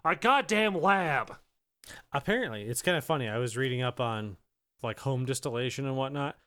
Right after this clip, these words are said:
Speaker 2: Apparently, like, smaller barrels, which you can get to, like, you know, do your own, like, ethanol to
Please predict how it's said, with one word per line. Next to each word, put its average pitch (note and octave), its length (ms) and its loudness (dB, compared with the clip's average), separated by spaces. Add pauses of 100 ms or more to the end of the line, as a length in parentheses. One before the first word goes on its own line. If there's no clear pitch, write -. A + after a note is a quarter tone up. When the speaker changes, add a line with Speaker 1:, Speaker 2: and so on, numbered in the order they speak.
(160)
Speaker 2:
Apparently, E3 400 2
like, C#3+ 120 -2
smaller D3+ 360 0
barrels, E3 640 0 (420)
which B2 200 -6
you B2+ 80 -4
can C#3 260 0
get C3 300 -2
to, - 80 -8
like, G#2+ 300 -4
you B2 60 -4
know, G2+ 260 -6 (200)
do C3 80 -2
your A#2+ 220 0
own, G#2+ 220 -2
like, F#2+ 180 -6
ethanol A2+ 540 -2
to G#2+ 220 -2